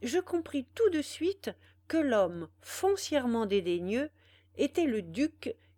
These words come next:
qui vous parlait dès la première visite de père à compagnon, et que des deux cousins, celui qui était vraiment simple, c'était le prince.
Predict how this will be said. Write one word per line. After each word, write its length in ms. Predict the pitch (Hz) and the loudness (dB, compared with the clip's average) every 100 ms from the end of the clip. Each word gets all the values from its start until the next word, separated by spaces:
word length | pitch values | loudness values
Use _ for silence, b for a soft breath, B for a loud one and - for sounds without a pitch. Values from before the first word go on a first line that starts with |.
| - | -8
qui 160 | 269 247 | -2 0
vous 160 | 269 | -2
parlait 460 | 247 214 202 247 262 | -2 -2 0 0 0
dès 260 | 160 226 262 | 0 2 2
la 120 | 220 | 0
première 460 | - 214 220 214 | -2 -4 -2 -2
visite 560 | 180 170 165 233 247 - 185 | -6 -10 -6 -4 -4 -6 -6
de 420 | 165 180 156 - _ _ _ - | 0 4 4 0 _ _ _ -4
père 340 | 233 240 226 - | 0 0 -2 -2
à 100 | 196 | -4
compagnon, 600 | 156 143 180 220 208 - _ _ _ _ _ _ _ 170 | -4 -6 -2 0 -2 -4 _ _ _ _ _ _ _ -10
et 60 | |
que 140 | - 170 | -6 -6
des 220 | 147 160 | -4 -4
deux 160 | 190 247 | -4 -6
cousins, 460 | 131 135 135 135 - _ b b | -8 -8 -6 -6 -14 _ b b
celui 360 | - 285 285 294 | -4 0 2 2
qui 140 | - | 0
était 200 | 262 262 | -2 -2
vraiment 420 | 226 226 254 233 | -4 -2 0 0
simple, 640 | 202 - 247 285 190 175 - _ _ _ | -4 -4 -2 -2 -4 -8 -12 _ _ _
c'était 380 | - 208 190 262 | -10 -8 -4 -4
le 100 | 196 | -4
prince. 640 | - 240 208 190 - - | -6 -6 -6 -8 -14 -16